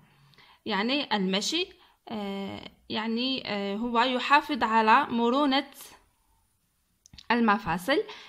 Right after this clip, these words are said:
لا سوبليس هي المرونة، لي زارتيكولاسيون هما المفاصل، وكذلك تقوي العظام بدون بذل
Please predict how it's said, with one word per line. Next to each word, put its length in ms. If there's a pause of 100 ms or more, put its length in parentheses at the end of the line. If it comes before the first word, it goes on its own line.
لا 80
سوبليس 560
هي 320
المرونة، 760
لي 120
زارتيكولاسيون 800
هما 380
المفاصل، 640 (480)
وكذلك 540
تقوي 640 (420)
العظام 760 (480)
بدون 380
بذل 360